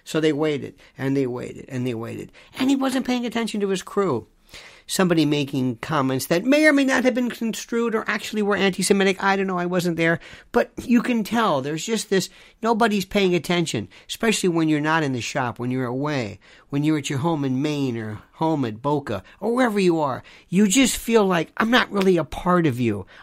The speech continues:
I'm so, I'm so good. I'm gonna phone it in." Okay. You knew that was coming. And then one day, boom, he's out of there. And what he's done, he's drifted off. And I don't know what the, what, what the, what, what the specifics of his deal is. And I'll get to,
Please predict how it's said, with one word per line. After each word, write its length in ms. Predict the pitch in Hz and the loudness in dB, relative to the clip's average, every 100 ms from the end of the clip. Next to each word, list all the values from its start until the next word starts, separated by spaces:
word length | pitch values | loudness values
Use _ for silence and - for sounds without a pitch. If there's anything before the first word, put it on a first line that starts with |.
| - | -2
I'm 280 | 185 208 196 | 0 2 0
so, 420 | - 190 170 160 - - | 2 4 4 2 -8 0
I'm 240 | 185 208 | 4 4
so 260 | 180 190 170 | 2 2 4
good. 200 | 185 175 - | 6 4 4
I'm 160 | 247 | 2
gonna 220 | 214 180 | 2 0
phone 520 | 170 - - 254 277 226 | -4 -6 -2 2 2 2
it 140 | 160 | 0
in." 220 | 135 110 - | -2 -4 -6
Okay. 240 | 175 143 - _ _ _ _ - | -6 -6 -10 _ _ _ _ -6
You 260 | 147 285 302 | 4 6 6
knew 180 | 226 | 6
that 220 | 170 180 143 | 4 4 0
was 160 | 127 | -4
coming. 280 | - 104 113 | -6 -12 -8
And 80 | 147 | -6
then 100 | 208 | -4
one 140 | 240 | -4
day, 120 | 226 | -2
boom, 380 | 214 185 320 254 | -4 -2 0 2
he's 220 | 185 214 | 0 -2
out 180 | 202 226 | -4 -6
of 80 | 196 | -8
there. 180 | 120 110 _ _ | -12 -16 _ _
And 120 | - 151 | -6 -2
what 140 | 190 | 0
he's 180 | 247 220 | 0 -2
done, 400 | 208 208 262 269 _ _ _ _ _ _ _ _ _ - | -2 0 -2 -8 _ _ _ _ _ _ _ _ _ -8
he's 220 | 139 113 | -4 -4
drifted 400 | 87 170 - 170 | 0 -2 0 0
off. 220 | 156 190 | 2 0
And 100 | 269 | 0
I 60 | 311 | 0
don't 80 | 226 | 2
know 80 | |
what 100 | 139 | 0
the, 100 | 107 - - | -2 -6 -10
what, 160 | 117 | -8
what 160 | 101 104 | -8 -10
the, 140 | 95 - _ _ - | -12 -14 _ _ -12
what, 280 | 110 113 107 | -4 -4 -4
what 160 | 113 | -8
the 100 | - | -8
specifics 520 | 110 - 107 110 107 107 | -10 -10 -12 -10 -10 -10
of 80 | |
his 120 | 95 92 | -8 -6
deal 280 | 131 120 | -4 -4
is. 100 | 107 | -4
And 100 | 110 | -4
I'll 80 | 160 | -4
get 200 | 151 160 | -2 -4
to, 200 | - 104 | -2 -4